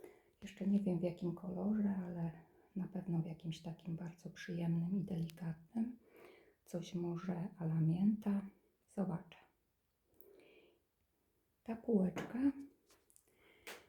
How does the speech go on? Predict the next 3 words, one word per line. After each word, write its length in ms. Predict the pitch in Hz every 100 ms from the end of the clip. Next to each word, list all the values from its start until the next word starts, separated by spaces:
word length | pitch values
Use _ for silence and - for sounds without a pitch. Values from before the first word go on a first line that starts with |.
| _ _ _ _ _ _ _ _ _ _ _ _ _ _ _ _ -
ma 180 | 196 190
za 140 | 185
zadanie 680 | 180 170 180 175 165 165